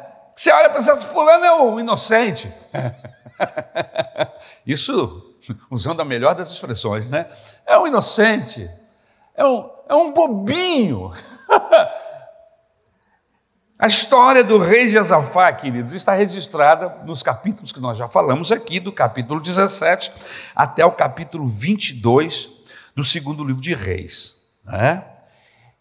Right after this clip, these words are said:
E a minha proposta hoje aqui é dividir a vida deste rei em cinco momentos,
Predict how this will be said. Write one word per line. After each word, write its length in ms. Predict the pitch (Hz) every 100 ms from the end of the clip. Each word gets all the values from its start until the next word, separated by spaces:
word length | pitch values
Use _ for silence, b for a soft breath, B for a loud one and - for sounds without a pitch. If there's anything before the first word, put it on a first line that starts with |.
| _
E 140 | 214 254
a 60 |
minha 160 | 277 320
proposta 560 | 262 180 160 143 -
hoje 240 | 117 123 117
aqui 380 | 113 208 170 -
é 120 | 180
dividir 720 | 165 240 214 226 147 202 277
a 80 | 185
vida 520 | 123 113 175 127 113
deste 520 | 98 117 131 - 107 98
rei 640 | 82 120 131 104 98 - _ b b b b b b -
em 220 | 214 226
cinco 720 | 208 - - 294 349 - 269
momentos, 920 | 269 220 180 135 120 - 98 - -